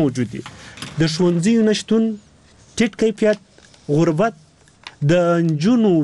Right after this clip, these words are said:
د تعلیم پر وړاندې باندې هغه فرهنګي دودونه او خپله د معلمینو نه، د ښځینه معلمینو نشتون هغه ستونزې دي چې لا په ډېرو ولسوالیو کې تر اوسه پورې موږ د دولسم ټولګي یوه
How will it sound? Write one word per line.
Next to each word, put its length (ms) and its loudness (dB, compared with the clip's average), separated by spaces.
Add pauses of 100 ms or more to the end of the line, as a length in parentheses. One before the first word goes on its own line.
(200)
د 220 2
تعلیم 360 -2
پر 140 0
وړاندې 440 0
باندې 280 -4 (1040)
هغه 180 2 (140)
فرهنګي 480 -2
دودونه 460 0 (800)
او 120 2
خپله 400 0
د 180 -2
معلمینو 540 0
نه، 60 2 (200)
د 20 2 (200)
ښځینه 320 0
معلمینو 320 2
نشتون 440 0
هغه 240 0
ستونزې 380 0
دي 100 2 (540)
چې 160 0
لا 180 2
په 60 0 (100)
ډېرو 320 2
ولسوالیو 560 0
کې 160 -4
تر 60 0
اوسه 260 0
پورې 300 0
موږ 160 4 (460)
د 140 2
دولسم 480 2 (140)
ټولګي 380 2 (180)
یوه 240 2